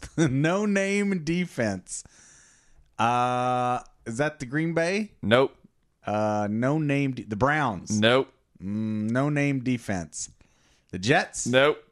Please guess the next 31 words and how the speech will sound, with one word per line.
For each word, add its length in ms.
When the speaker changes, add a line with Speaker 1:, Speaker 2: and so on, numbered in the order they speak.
Speaker 1:
No 200
Name 280
Defense. 440
The 80
Raiders? 420
Speaker 2:
Nope. 380
Speaker 1:
No 240
Name 340
Defense. 640
The 500
forty-niners? 520
Speaker 2:
Nope. 300
Speaker 1:
I'm 80
just 100
gonna 120
keep 160
going 200
here. 140
No 280
Name 440
Defense. 480
The 80
Carolina 400
Panthers? 560
Speaker 2:
Nope. 100
Speaker 1:
Uh, 300
No 200
Name 320
Speaker 2:
Nope. 260
Speaker 1:
Defense. 440
Uh, 1300